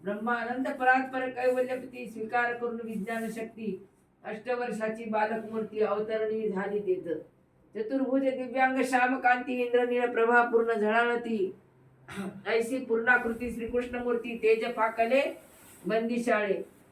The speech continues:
शंखचक्र गदा पद्मधारी सरत्न खचित मुकुट शोभे शिरी, वैजयंती माळा रुळे दोंदावरी कासे पितांबर झळकला.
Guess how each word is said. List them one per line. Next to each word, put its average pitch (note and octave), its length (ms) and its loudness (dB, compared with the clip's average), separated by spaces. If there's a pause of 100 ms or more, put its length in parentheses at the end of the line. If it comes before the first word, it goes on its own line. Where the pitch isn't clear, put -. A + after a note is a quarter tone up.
(140)
शंखचक्र B3+ 680 2
गदा B3+ 240 4
पद्मधारी A#3+ 760 0
सरत्न G#3 480 -4
खचित A#3 280 -4
मुकुट A3+ 440 -4
शोभे A3+ 360 0
शिरी, A3+ 440 -2 (560)
वैजयंती B3+ 680 4
माळा A#3+ 400 6
रुळे A#3 300 2
दोंदावरी A#3 560 2
कासे A#3 420 4
पितांबर A3+ 480 -2
झळकला. F#3+ 580 -2